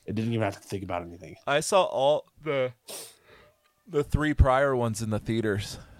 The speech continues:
Speaker 2: and so I'm
Speaker 1: Yeah.
Speaker 2: definitely gonna go see this. I just forgot that it came out. I've been so busy with work.
Speaker 1: They have
Speaker 2: And
Speaker 1: a
Speaker 2: it, I'm also on Batman, like, excited for Batman, so
Speaker 1: Yeah.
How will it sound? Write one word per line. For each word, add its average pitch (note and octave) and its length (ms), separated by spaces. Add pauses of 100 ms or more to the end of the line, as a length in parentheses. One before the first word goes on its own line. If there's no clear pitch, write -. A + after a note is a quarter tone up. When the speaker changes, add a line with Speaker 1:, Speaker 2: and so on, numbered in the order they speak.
(260)
Speaker 2:
and A2 160
so G#2+ 200
I'm A2+ 80
Speaker 1:
Yeah. A2 60
Speaker 2:
definitely A#2 340
gonna G#2 140
go G2 100
see A2+ 220
this. G#2 180
I A#2 100
just A#2+ 200
forgot G2 400
that G2+ 100
it F2 100
came G2 220
out. G#2 100
I've F#2 80
been F#2 100
so F#2+ 200
busy F#2 320
with F2+ 180
work. G2 380 (1900)
Speaker 1:
They A#2+ 120
have A#2+ 220
Speaker 2:
And A2 120
Speaker 1:
a G#2+ 160
Speaker 2:
it, A2 60
I'm A#2+ 180
also B2 240
on F#2+ 120
Batman, G2 420 (800)
like, B2+ 300 (720)
excited F#2 320
for F2+ 80
Batman, D#2 440
so D#2 220
Speaker 1:
Yeah. F#2+ 280